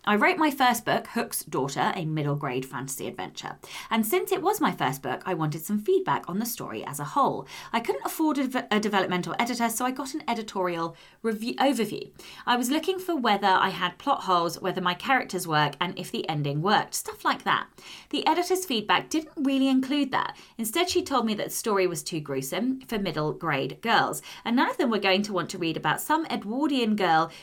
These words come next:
who had sword fights with Peter Pan. Instead, she su-, suggested I make it much sweeter and Disney-like. I responded to her by thanking her for her feedback, but reiterating that wasn't what I was looking for. She said she couldn't help me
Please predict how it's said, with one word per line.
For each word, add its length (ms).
who 320
had 260
sword 300
fights 300
with 120
Peter 280
Pan. 460
Instead, 360
she 160
su-, 140
suggested 760
I 80
make 240
it 180
much 160
sweeter 400
and 180
Disney-like. 640
I 120
responded 520
to 100
her 140
by 140
thanking 380
her 180
for 140
her 180
feedback, 540
but 160
reiterating 680
that 260
wasn't 280
what 100
I 120
was 120
looking 300
for. 260
She 160
said 280
she 160
couldn't 240
help 280
me 220